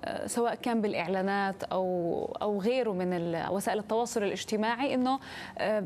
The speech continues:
بتحث على أهمية الأسرة كما يعني حكينا. لكن، آه، السؤال هنا إنه قديش صورة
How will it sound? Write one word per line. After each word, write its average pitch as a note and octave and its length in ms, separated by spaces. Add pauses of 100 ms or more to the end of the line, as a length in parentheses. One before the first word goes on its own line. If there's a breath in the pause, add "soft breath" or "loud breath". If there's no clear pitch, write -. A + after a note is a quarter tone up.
بتحث A#3 560
على A#3 240
أهمية G#3 640
الأسرة G3+ 380
كما G3 260
يعني F3 220
حكينا. F3 480 (340 loud breath)
لكن، B3 500
آه، F#3+ 220
السؤال D4 400
هنا C#4+ 280
إنه A#3+ 140
قديش C#4 580 (480 loud breath)
صورة D4 400